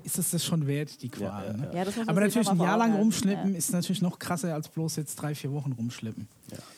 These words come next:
Speaker 2: Ansonsten ist, glaub ich, so eine coole Faustregel sagen, hier so für eine Wo-, Zeug für eine Woche. Unterwäsche für eine Woche.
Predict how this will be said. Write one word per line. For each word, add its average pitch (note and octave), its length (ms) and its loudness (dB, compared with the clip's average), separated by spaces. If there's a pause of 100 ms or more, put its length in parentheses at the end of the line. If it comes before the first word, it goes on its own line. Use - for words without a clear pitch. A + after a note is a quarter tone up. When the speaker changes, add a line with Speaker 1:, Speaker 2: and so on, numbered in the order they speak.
(420)
Speaker 2:
Ansonsten B2 540 0
ist, F3 160 0
glaub D#3 220 4
ich, D3+ 80 -2
so - 120 -4
eine C#3 120 0
coole C#3+ 320 -2
Faustregel B2+ 600 2
sagen, A#2 360 2
hier A#2 180 0
so A2 140 -4
für G#2 100 -6
eine G#2 160 -4
Wo-, G2+ 200 -8
Zeug C3 300 -2
für - 100 -2
eine A2+ 140 -2
Woche. G#2+ 260 -4 (1200)
Unterwäsche B2+ 480 2
für A#2+ 120 -2
eine A#2 120 0
Woche. A2+ 280 -2